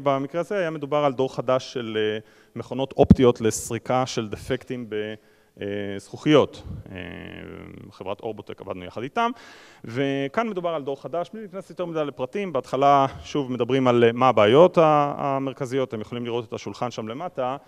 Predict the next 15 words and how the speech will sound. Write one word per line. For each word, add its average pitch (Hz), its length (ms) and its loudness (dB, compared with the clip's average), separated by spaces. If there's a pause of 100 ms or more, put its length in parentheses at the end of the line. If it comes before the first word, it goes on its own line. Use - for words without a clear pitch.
(340)
ואת 110 400 -2
הזגוגיות 113 720 -2 (640)
הירוקות 107 540 -4
קצת - 140 -8
יותר 113 240 -2
כהה 110 300 -6
שם - 180 -8
עוברות, 190 420 -2
אז 127 160 0
הבעיות 139 440 6
הן 139 80 0
שהרבה 127 320 0
מאוד 123 220 -4
דפקטים, 117 600 -4
אה, 104 220 -4